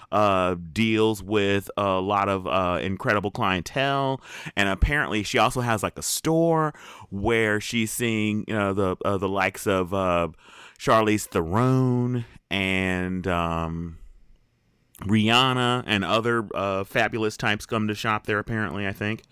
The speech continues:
Okay, let's see. Uh, Mary, uh, uh, C-, uh, Cosby.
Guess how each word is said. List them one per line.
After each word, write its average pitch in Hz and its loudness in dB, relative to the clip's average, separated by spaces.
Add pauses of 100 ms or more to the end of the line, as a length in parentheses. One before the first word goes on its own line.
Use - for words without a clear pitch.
(480)
Okay, 127 2
let's 131 0
see. 101 2
Uh, 110 4
Mary, 143 0 (100)
uh, 101 0
uh, 85 0 (120)
C-, - -12
uh, 92 -2
Cosby. 160 0